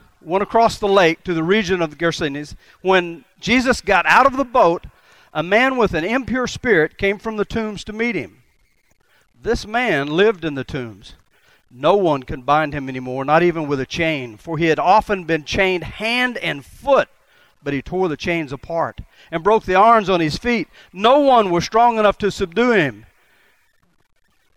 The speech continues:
Night and day among the tombs and the hills he would cry out and cut himself with stones.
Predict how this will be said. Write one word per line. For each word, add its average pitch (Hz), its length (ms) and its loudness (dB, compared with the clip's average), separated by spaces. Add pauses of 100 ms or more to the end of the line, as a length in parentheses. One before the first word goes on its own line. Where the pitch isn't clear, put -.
(240)
Night 151 480 2
and 196 220 -8
day 170 300 2
among 151 320 -2
the 156 80 -4
tombs 147 440 -6
and 135 140 -8
the 139 60 -4
hills 151 400 -2
he 147 80 -8
would 131 180 -10
cry 143 340 2
out 135 220 2
and - 100 -20
cut 147 160 -2
himself 135 460 -6
with 131 120 -12
stones. 120 640 -12